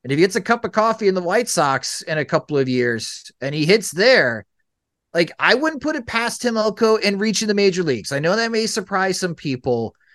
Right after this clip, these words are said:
but I don't know what the White Sox team's gonna be in the next couple of years, and they do have, like, a reload season. Maybe we s-, do see Elko in two to three years with the White Sox and play a month there.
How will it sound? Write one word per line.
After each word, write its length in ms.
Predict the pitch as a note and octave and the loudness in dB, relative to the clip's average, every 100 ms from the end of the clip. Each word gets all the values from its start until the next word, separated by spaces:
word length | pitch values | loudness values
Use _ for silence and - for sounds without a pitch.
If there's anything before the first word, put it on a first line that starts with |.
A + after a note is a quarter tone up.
| _ _ _ _ - | _ _ _ _ 0
but 100 | C3+ | 4
I 80 | G#3+ | 6
don't 180 | C#4 | 4
know 120 | C4 B3 | 2 2
what 160 | A#3 | 2
the 100 | A3+ | 2
White 240 | F#3 F#3 F#3 | 0 0 -2
Sox 320 | F#3 F3 - | -4 -4 -4
team's 300 | - F#3 D#3 | -2 -2 0
gonna 180 | E3+ D3 | 0 0
be 200 | E3+ F3 | 0 0
in 60 | |
the 140 | E3+ D3+ | 0 -2
next 240 | D#3 - | -2 -2
couple 260 | F3+ D#3+ C3+ | -4 -4 -4
of 80 | |
years, 320 | C#3+ D#3 D#3 D3+ | 0 2 2 0
and 60 | |
they 100 | D3 | -2
do 160 | C3+ G3 | 0 0
have, 180 | F#3 F3+ | 0 0
like, 120 | D#3 | -2
a 60 | |
reload 500 | C#3 D#3 E3 D#3 D3 | -2 0 2 2 0
season. 580 | B2+ F3 F#3 D#3+ D#3 D3 | -2 -4 -2 0 0 0
Maybe 400 | B2+ D3 G3 G#3 | 0 0 2 0
we 160 | F3+ F#3+ | 0 -2
s-, 120 | F#3 | -2
do 280 | - D#3+ G3+ | -4 -2 0
see 400 | F#3 - G3+ - | -2 -2 -2 -2
Elko 560 | D#3 F3+ - F#3+ F#3+ | -2 -2 0 0 0
in 240 | F#3 E3 E3 | -2 -6 -10
two 300 | - - F#3 | -12 -4 0
to 100 | F#3 | 0
three 240 | F3 F3+ | 0 0
years 260 | E3+ F#3 F3+ | 2 2 0
with 120 | D#3+ | -4
the 60 | E3+ | -4
White 260 | D#3 E3 | -2 -4
Sox 340 | - D3+ C#3+ - | -4 -4 -4 -6
and 180 | C#3+ | -8
play 200 | - D#3+ | -4 -2
a 60 | D#3 | 0
month 340 | C3+ F#3+ A3 | -2 -4 -4
there. 400 | - A#2 G#2 G2 | -6 -4 -6 -8